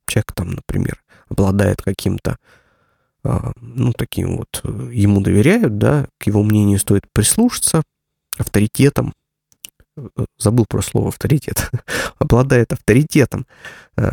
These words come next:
вот, поэтому он мне сказал покупать там, и я буду теперь брать там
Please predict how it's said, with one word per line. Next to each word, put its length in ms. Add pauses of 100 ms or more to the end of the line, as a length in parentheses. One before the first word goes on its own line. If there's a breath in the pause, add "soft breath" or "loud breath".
вот, 240 (100)
поэтому 420
он 80
мне 100
сказал 240
покупать 400
там, 240
и 100
я 160
буду 300
теперь 220
брать 320 (120)
там 260